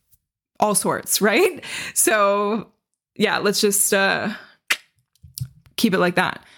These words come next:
Think about it like that. So, I hope you enjoyed this episode, my friends. It's feeling good right now to just keep it short and sweet and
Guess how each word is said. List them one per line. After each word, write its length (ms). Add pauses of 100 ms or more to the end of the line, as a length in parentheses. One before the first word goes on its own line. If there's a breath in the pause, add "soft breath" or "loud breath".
(580 loud breath)
Think 160
about 180
it 200
like 360
that. 760 (200)
So, 1040 (1300)
I 100
hope 200
you 100
enjoyed 300
this 140
episode, 520
my 120
friends. 540 (760 loud breath)
It's 200
feeling 300
good 300
right 240
now 200
to 120
just 220
keep 180
it 120
short 840 (200)
and 180
sweet 600 (920)
and 880